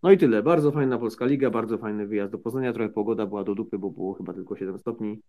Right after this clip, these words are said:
i jeszcze padał deszcz, ale, e, no, takie, takie wyjazdy, takie mecze są naprawdę super i, i jako już s-,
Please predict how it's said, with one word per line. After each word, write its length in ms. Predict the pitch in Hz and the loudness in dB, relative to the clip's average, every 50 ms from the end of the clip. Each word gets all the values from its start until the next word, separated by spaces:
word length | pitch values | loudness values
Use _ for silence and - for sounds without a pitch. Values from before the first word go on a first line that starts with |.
| _ _ _ _ _ _ _ _ _ - | _ _ _ _ _ _ _ _ _ -10
i 60 | 95 | -8
jeszcze 220 | 95 90 90 - 90 | -8 -8 -10 -12 -12
padał 260 | - 98 95 98 95 | -10 -8 -6 -6 -4
deszcz, 300 | 95 110 104 101 101 - | -4 -4 -4 -4 -6 -10
ale, 380 | - 92 90 92 95 90 90 90 _ _ _ _ _ _ _ _ | -12 -10 -10 -10 -10 -12 -12 -14 _ _ _ _ _ _ _ _
e, 60 | - 92 92 90 90 90 92 92 90 90 90 104 104 | -14 -12 -12 -12 -12 -12 -12 -12 -12 -14 -14 -12 -8
no, 140 | 120 151 151 | -8 -6 -4
takie, 340 | 160 160 156 - 151 135 | -4 -4 0 2 2 2
takie 300 | 131 - 135 135 - 135 | 2 2 -2 0 0 0
wyjazdy, 480 | 117 120 117 117 117 113 107 110 117 110 | 2 4 2 2 2 2 0 -2 -6 -6
takie 300 | - - 104 - - 104 | -6 -6 -8 -8 -8 -6
mecze 240 | 101 101 98 - 110 | -6 -8 -8 -10 -14
są 160 | - - 104 | -12 -10 -8
naprawdę 400 | 98 95 - - 98 - 92 92 | -8 -8 -8 -8 -8 -6 -6 -8
super 340 | - - 90 - 104 101 98 | -8 -8 -10 -8 -8 -8 -6
i, 180 | 95 87 90 - _ _ _ _ _ _ _ | -8 -10 -12 -14 _ _ _ _ _ _ _
i 80 | - 117 | -2 0
jako 240 | 110 110 107 - 117 | 0 0 2 0 -2
już 180 | 113 107 - | -2 -2 -4
s-, 140 | - - - | -8 -14 -14